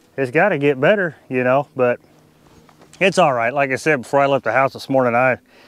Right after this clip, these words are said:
I completely expected the bite that I got today.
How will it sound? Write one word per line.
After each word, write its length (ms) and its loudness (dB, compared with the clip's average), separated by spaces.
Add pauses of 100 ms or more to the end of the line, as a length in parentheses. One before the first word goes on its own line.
(200)
I 160 2
completely 460 0
expected 540 -2
the 60 -4
bite 280 0
that 100 -8
I 120 -2
got 220 -2
today. 440 -4